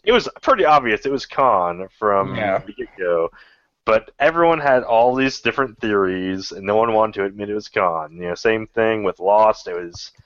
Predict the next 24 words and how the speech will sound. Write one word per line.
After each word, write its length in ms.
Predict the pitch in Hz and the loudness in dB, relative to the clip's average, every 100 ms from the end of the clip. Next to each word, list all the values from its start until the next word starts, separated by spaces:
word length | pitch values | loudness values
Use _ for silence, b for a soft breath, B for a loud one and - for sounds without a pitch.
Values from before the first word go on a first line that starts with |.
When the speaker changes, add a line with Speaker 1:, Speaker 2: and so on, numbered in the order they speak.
| _ _ | _ _
Speaker 2:
Well, 160 | - 165 | 0 0
Speaker 1:
it 160 | 180 180 | 0 -2
was 120 | 202 | 0
Speaker 2:
J 80 | 247 | -2
J 60 | |
Speaker 1:
just, 100 | 240 | 0
it 80 | 147 | 4
was 140 | 143 147 | 4 4
just 140 | 208 | 2
Speaker 2:
Abrams 100 | - | -2
Speaker 1:
exactly 400 | 165 127 131 147 | 2 2 4 4
what 120 | 139 | 4
it 60 | 151 | 4
was. 540 | 160 120 95 95 - | 6 4 2 -6 -4
Speaker 2:
Well, 120 | 175 190 | 0 0
he, 60 | 180 | 2
he 140 | 202 | 2
wrote 180 | 254 247 | 2 2
the 80 | 196 | 0
pilot 460 | - 175 165 135 | -2 2 4 4
and 160 | 123 135 | 2 0
then 160 | 127 127 | 0 0
left. 340 | 95 - - - | -2 -4 -14 -14
So 440 | - 143 143 147 | 0 2 4 0